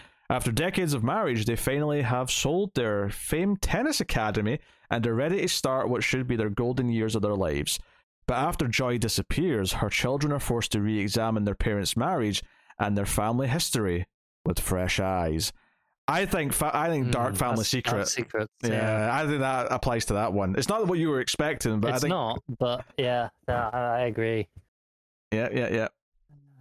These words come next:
Speaker 1: yeah. Uh, so that's, uh, Apples Never Fall, uh, which I do think is a good title because it's like it's, it's got a sound to it, and you can sort of instantly get what it's kinda, like, talking about, despite the fact that it's not literally what it's about.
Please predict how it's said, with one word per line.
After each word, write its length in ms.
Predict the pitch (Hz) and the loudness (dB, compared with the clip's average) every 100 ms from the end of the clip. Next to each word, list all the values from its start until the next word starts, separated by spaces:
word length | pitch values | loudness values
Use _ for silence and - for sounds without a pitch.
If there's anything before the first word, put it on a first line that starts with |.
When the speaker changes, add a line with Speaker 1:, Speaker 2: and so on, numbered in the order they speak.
| 123 _ _ - | _ _ _ -6
Speaker 1:
yeah. 60 | 117 | -2
Uh, 420 | 113 113 113 113 | 0 0 -2 -2
so 500 | - - 113 113 113 - - | -2 -2 0 0 -4 -8 -4
that's, 300 | 123 - - | -2 -2 -2
uh, 500 | 120 117 107 104 101 - _ _ _ _ _ - | 0 0 0 0 -2 -6 _ _ _ _ _ -4
Apples 360 | 120 127 104 | -2 0 0
Never 200 | 110 101 | 0 0
Fall, 480 | 98 95 87 73 67 _ _ _ _ _ _ | -2 0 0 0 -2 _ _ _ _ _ _
uh, 260 | 104 104 107 - 123 | -4 -2 -4 -6 -4
which 180 | 240 269 | 0 0
I 80 | 226 | 0
do 160 | 302 | 0
think 160 | 294 269 | 0 0
is 80 | 185 | 0
a 60 | |
good 240 | 170 160 - | 0 -2 0
title 400 | 127 120 135 123 | 0 0 0 0
because 420 | 123 - 123 120 | -2 -2 0 0
it's 180 | 117 - | 0 0
like 240 | 127 - _ _ - | -2 -6 _ _ -4
it's, 240 | 131 117 | -4 -2
it's 160 | - - | -2 0
got 160 | 185 | 0
a 40 | 170 | 0
sound 380 | - 139 139 139 | 0 0 0 0
to 180 | 139 127 | 0 0
it, 100 | - | 0
and 140 | 117 | 0
you 40 | 120 | 0
can 140 | 120 | 0
sort 200 | - 123 | 0 0
of 120 | 123 - | 0 0
instantly 340 | 123 - 110 | 0 0 0
get 240 | 110 110 101 | 2 0 0
what 140 | 104 | 0
it's 80 | - | 0
kinda, 200 | 117 104 | 0 0
like, 120 | - | -2
talking 320 | - 107 - | -2 -2 0
about, 320 | 113 113 110 101 | 0 0 0 0
despite 320 | 107 113 110 | 0 0 -2
the 60 | |
fact 240 | - 107 - | 0 0 0
that 80 | 101 | -2
it's 80 | |
not 160 | 117 - | -2 0
literally 420 | 101 110 - 120 | 0 0 -2 0
what 160 | 117 117 | 0 0
it's 120 | 117 | 0
about. 320 | 117 120 135 | 0 -2 -4